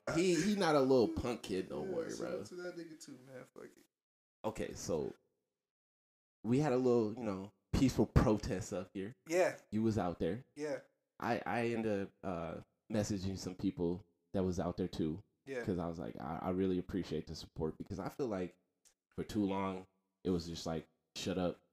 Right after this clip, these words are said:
Speaker 2: don't say nothing." It ain't really happening.
Speaker 1: Yeah, for sure.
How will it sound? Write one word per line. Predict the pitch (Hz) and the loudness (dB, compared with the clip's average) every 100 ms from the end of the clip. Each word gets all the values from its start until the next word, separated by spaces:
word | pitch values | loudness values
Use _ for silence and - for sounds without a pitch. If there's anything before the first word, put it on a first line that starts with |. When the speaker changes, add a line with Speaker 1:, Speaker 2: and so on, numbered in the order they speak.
| _ _ _ _ _ _ | _ _ _ _ _ _
Speaker 2:
don't | 87 87 | -6 -2
say | 90 | 0
nothing." | 85 82 82 78 _ _ _ _ _ _ _ - | -2 -6 -10 -12 _ _ _ _ _ _ _ 0
It | |
ain't | 95 90 80 | 4 4 2
really | 76 82 | 0 -2
happening. | 65 - - - _ | -6 -10 -16 -18 _
Speaker 1:
Yeah, | 67 - - - - - - - | -16 -14 -16 -20 -20 -20 -20 -20
for | - - | -20 -20
sure. | - - | -20 -20